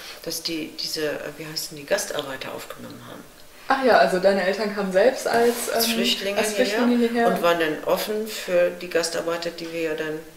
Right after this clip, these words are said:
Speaker 1: hier in Deutschland augenscheinlich brauchten.
Speaker 2: Ja.
Speaker 1: Und ich als Kind fand es natürlich toll, die verschiedenen Kulturen kennenzulernen. Von, äh, meine Eltern hatten, äh, Italiener und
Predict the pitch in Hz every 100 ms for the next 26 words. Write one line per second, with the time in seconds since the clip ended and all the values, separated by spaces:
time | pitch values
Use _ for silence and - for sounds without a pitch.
0 | - 165 151 160 - 165 151 - - -
1 | 139 147 151 156 160 - 156 - - -
2 | - - 311 220 - - - - 165 -
3 | - - - - 233 233 - 214 196 190
4 | 190 190 196 196 - 202 196 185 - -
5 | - 180 - 185 - 190 170 170 180 -
6 | 285 156 - - - - 143 143 139 -
7 | - - - - - 156 147 - 143 135
8 | - - - 151 160 - 151 170 156 156
9 | 160 - 156 151 147 - - - - 160
10 | 156 165 190 202 202 208 - - 135